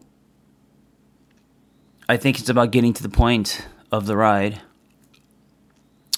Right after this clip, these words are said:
and many, um, many get off the ride before this point, um, but getting to the point of the ride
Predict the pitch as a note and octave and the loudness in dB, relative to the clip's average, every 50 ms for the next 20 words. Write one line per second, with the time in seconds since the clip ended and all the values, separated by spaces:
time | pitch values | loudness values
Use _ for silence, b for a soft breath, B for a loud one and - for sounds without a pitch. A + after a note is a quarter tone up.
0 | - _ _ - A2 G#2+ G#2 G2+ G#2 G#2 G#2 G#2 G2+ F#2 C2+ D#2+ G2 G2 F#2 F#2 | -14 _ _ -4 -2 -2 0 0 0 0 0 0 0 0 -2 -2 -2 -4 -4 -4
1 | F#2 F2+ D2+ - - _ _ _ _ _ G#2 G#2 G#2+ G2+ G2 F#2+ G#2 F#2+ F#2+ G2 | -6 -8 -10 -14 -20 _ _ _ _ _ -6 -4 -4 -4 -4 -2 -2 -2 -2 -2
2 | F#2+ - F2+ F2 F#2 F#2 F2 D#2 F#2 - - G#2 G#2+ G2+ F#2 F2 - - F2 E2+ | -2 -4 -6 -4 -4 -6 -6 -8 -10 -8 -6 -4 -4 -4 -4 -6 -8 -10 -10 -8
3 | E2+ D#2+ C#2+ - B B B B B B B B B B _ - G2 G2 F#2 F#2+ | -8 -10 -12 -14 B B B B B B B B B B _ -8 -6 -6 -6 -6
4 | F2+ F2+ - - - C3 A#2 A2+ G#2+ A2+ A#2 A2+ G2+ - A2 G#2 G2+ - - - | -8 -8 -10 -12 -14 -8 -6 -2 0 0 0 -2 -2 -4 -4 -6 -6 -6 -10 -12
5 | - - A2+ A2 G#2+ G2+ - - - G2 F#2+ F#2 F2+ G2 F2+ F2 F#2 F#2+ F#2+ F#2+ | -6 -4 -2 -2 -2 -4 -6 -6 -8 -8 -6 -6 -6 -6 -6 -4 -2 -2 -2 -2
6 | F2+ F2 F2 E2+ E2+ D#2 - | -2 -4 -6 -8 -10 -12 -14